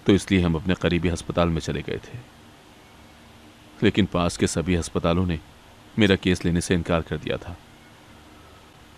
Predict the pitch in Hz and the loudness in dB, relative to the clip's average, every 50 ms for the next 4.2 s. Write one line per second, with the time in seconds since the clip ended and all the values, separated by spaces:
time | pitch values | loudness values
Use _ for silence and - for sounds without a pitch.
0 | - - - 113 101 90 98 90 90 82 85 78 - 82 80 80 - - 95 87 | -14 -2 0 2 2 4 4 2 4 2 2 0 0 -2 -2 -2 -2 -2 -2 0
1 | - 90 82 - - 95 - 95 95 85 - 85 98 90 82 85 78 71 76 76 | 0 0 0 0 -2 0 2 2 2 2 2 0 0 0 0 -2 -4 -4 -4 -6
2 | - - - 95 - - - - - - - - - - - - - - - - | -6 -10 -14 -18 -18 -20 -20 -20 -20 -20 -20 -20 -20 -20 -20 -20 -20 -20 -20 -20
3 | - - - - - - - - - - - 143 120 104 92 - - 110 101 104 | -20 -20 -20 -20 -20 -20 -20 -16 -12 2 6 8 8 8 6 4 4 4 6 6
4 | 92 82 - | 4 4 2